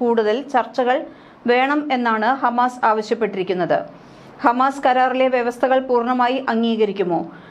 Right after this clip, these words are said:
പലവട്ടം വെടിനിർത്തൽ കരാറുകൾ ലംഘിച്ച ഇസ്രയേലിനെ എത്രത്തോളം വിശ്വസിക്കാനാകും? സമാധാന കരാർ വിജയിച്ചാലെങ്കിലും ട്രംപ് ആഗ്രഹിച്ച സമാധാന നോബൽ സ്വന്തമാക്കാനാകുമോ?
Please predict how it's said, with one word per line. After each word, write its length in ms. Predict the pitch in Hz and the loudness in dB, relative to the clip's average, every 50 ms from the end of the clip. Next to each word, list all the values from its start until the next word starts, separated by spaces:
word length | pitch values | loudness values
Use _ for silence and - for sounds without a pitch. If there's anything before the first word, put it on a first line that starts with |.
| - - - | -8 -2 0
പലവട്ടം 460 | 262 269 302 330 330 320 330 320 302 | 0 2 2 2 2 2 2 2 2
വെടിനിർത്തൽ 480 | 285 269 262 262 262 269 277 277 285 277 277 277 | 2 0 2 0 0 0 0 0 0 0 2 2
കരാറുകൾ 420 | 262 262 262 262 262 254 254 262 254 247 | 2 2 2 2 2 0 0 0 0 0
ലംഘിച്ച 340 | 240 233 233 254 254 269 262 254 - - 226 | -2 -2 -2 -2 0 0 0 0 -2 -4 -8
ഇസ്രയേലിനെ 580 | 233 - 262 254 247 240 247 233 226 226 233 240 233 247 240 | -4 0 2 2 2 2 2 0 -2 -4 -4 -2 -2 -2 0
എത്രത്തോളം 580 | 240 - 302 294 294 294 269 254 233 240 240 226 226 | 0 0 0 2 2 2 2 2 2 0 -2 -4 -6
വിശ്വസിക്കാനാകും? 1120 | 220 - 285 254 262 269 240 254 240 214 208 202 175 160 160 156 - - - - - - - - - - - - | -4 -2 -2 -2 -2 -2 -2 0 0 0 0 0 -2 -2 -4 -6 -6 -10 -16 -20 -20 -20 -20 -20 -20 -10 -2 0
സമാധാന 540 | 254 233 240 247 254 247 - 269 262 262 262 262 | 2 2 2 2 0 2 0 0 0 0 0 0
കരാർ 260 | 262 254 254 254 254 240 | 2 2 2 2 0 -2
വിജയിച്ചാലെങ്കിലും 880 | 247 226 247 254 262 247 262 - 277 262 262 254 247 233 247 240 247 277 302 294 294 | -2 -2 0 0 -2 0 0 2 2 2 2 2 0 0 0 -2 -2 -2 -2 -2 0
ട്രംപ് 280 | 269 254 247 247 240 277 277 - 247 240 | 0 2 2 2 2 2 2 2 2 0
ആഗ്രഹിച്ച 420 | 240 240 254 254 262 262 262 262 | 0 0 0 -2 -2 0 0 -2
സമാധാന 640 | 262 262 262 240 240 247 254 262 254 269 269 262 262 262 247 | -2 0 0 0 0 2 0 2 2 2 2 2 0 -2 0
നോബൽ 300 | 240 240 240 226 262 269 269 277 - | 0 0 2 4 2 2 2 0 -2
സ്വന്തമാക്കാനാകുമോ? 920 | 254 240 240 262 262 262 240 240 247 240 - 214 202 185 190 190 180 156 | -2 0 0 2 2 0 0 0 2 0 2 2 0 -2 -2 -4 -4 -4